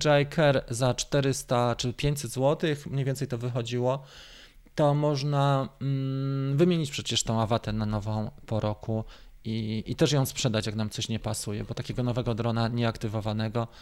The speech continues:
możemy spokojnie sprzedać dość łatwo, z niewielką stratą, a wrażeń mamy kupę, prawda? Naprawdę dużo jest wrażeń. Okej, e, słuchajcie, to chyba tyle, bo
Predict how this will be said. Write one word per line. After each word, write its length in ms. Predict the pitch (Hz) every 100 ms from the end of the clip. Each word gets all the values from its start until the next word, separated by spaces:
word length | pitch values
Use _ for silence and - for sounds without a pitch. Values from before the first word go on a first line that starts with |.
| - -
możemy 260 | 110 123 120
spokojnie 480 | - - 117 107 107
sprzedać 580 | - 113 104 110 - - - -
dość 180 | 131 147
łatwo, 360 | 151 151 120
z 100 | -
niewielką 420 | 131 117 110 123 117
stratą, 440 | - 107 156 151 - - -
a 80 | 170
wrażeń 340 | 185 185 196 196
mamy 200 | 202 214
kupę, 400 | 190 131 107 -
prawda? 400 | - - 135 143 127
Naprawdę 340 | 135 127 113
dużo 260 | 104 107 104
jest 220 | 95 -
wrażeń. 360 | - - - - - - - - - -
Okej, 280 | 202 147 143 - -
e, 280 | 131 147 156
słuchajcie, 400 | 151 202 202 185
to 100 | 208
chyba 180 | 202 208
tyle, 300 | 208 220 160
bo 120 | 143